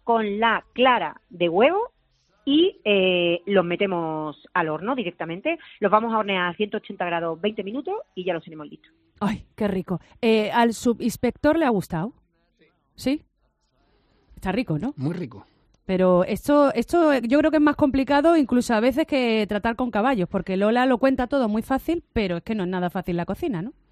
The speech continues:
Speaker 3: Supongo que igual que para ella no será nada fácil el caballo.
Speaker 2: <laughs>
Speaker 3: Por eso
Speaker 1: De
Speaker 3: no,
Speaker 1: pro-,
Speaker 3: cada
Speaker 1: no,
Speaker 3: uno
Speaker 1: no.
Speaker 3: tenemos nuestro, nuestras funciones, pero que
Speaker 1: Le-
Speaker 3: hay, yo lo que más agradezco es que me pongan la comida. Y si hay quien me la hace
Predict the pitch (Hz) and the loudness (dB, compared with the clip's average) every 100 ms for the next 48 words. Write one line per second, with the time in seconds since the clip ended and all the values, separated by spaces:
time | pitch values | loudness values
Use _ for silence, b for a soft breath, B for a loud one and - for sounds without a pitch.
0 | b b b b b _ - 180 147 156 | b b b b b _ -10 -8 -6 -8
1 | 156 156 131 135 147 127 131 131 131 135 | -6 -6 -6 -6 -6 -6 -4 -4 -6 -8
2 | 131 123 123 113 - 113 127 113 123 135 | -8 -6 -6 -8 -8 -8 -8 -8 -8 -6
3 | 117 98 254 - 262 - 226 - _ - | -6 -6 -6 -4 -8 -6 -10 -10 _ -12
4 | 120 131 233 226 214 208 214 214 - - | -8 -6 -2 2 2 2 0 -2 -18 -20
5 | - 180 202 226 202 143 147 151 147 147 | -12 -4 0 4 2 0 -4 -6 -6 -6
6 | 143 147 143 147 - 151 254 104 - - | -6 -6 -8 -10 -8 -4 -4 -6 -14 -10
7 | 123 117 113 - 233 233 127 170 220 202 | -8 -8 -10 -4 0 0 -4 -10 -4 -2
8 | 202 233 233 208 208 240 - 254 214 208 | -2 -2 0 -2 -4 -6 -6 -8 -6 -6
9 | 180 175 156 131 120 113 107 - 113 - | -4 -4 -6 -8 -12 -14 -16 -20 -16 -10
10 | 139 165 220 180 170 185 - 156 | -6 -6 -4 -4 -4 -6 -8 -14